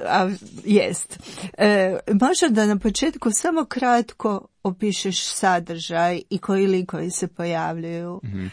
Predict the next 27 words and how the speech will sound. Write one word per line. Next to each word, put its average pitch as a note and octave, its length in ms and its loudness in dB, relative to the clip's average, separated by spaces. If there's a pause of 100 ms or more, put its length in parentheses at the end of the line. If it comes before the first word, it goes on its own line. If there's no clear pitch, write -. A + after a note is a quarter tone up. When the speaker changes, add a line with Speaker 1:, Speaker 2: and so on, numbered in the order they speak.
(160)
Speaker 1:
Tako A3 280 4
da G3 240 6
za G3 100 2
Speaker 2:
Da. F#3+ 40 0
Speaker 1:
slušatelje, G3 960 2 (640)
e, G3 320 0
koji G#3 220 4
nisu G3+ 340 2
čitali F3 760 -2 (260)
Kronike F#3 500 0
iz F3+ 120 0
Narnije, F3 640 0 (400)
e, F3 400 -2 (800)
da G3 140 2
dobiju G3 600 2
onako F#3 420 0
mali F#3+ 400 4
uvid. F3 400 0 (480)
Prvo G#3+ 220 2
imamo G3+ 360 4
taj F3 500 -2 (640)
brod, F#3+ 580 0 (260)
Jadranjak, F3+ 460 -2
Speaker 2:
Mhm. F3+ 120 -8
Speaker 1:
koji F#3 240 0
se F#3 180 -4
kreće, G3 840 -2